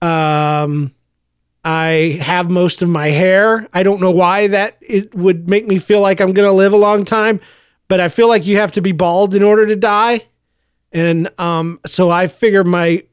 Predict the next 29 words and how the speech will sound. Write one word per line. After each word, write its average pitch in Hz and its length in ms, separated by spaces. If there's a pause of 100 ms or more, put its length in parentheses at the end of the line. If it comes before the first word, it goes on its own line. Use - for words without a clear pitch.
(100)
I'm 180 180
like 185 200
Samson, 196 600
the 190 100
key 202 300
to 196 120
my 165 360
strength 185 720 (380)
is 151 180
in 185 140
my 165 160
hair. 151 580
So 175 200
as 147 100
long 196 220
as 247 80
I 233 100
have 214 140
hair, 202 420 (500)
I'm 170 140
gonna 175 220
be 175 140
alive. 147 600 (580)
That 160 180
makes 185 260
no 214 140
sense, 240 400
I 220 100
know, 247 380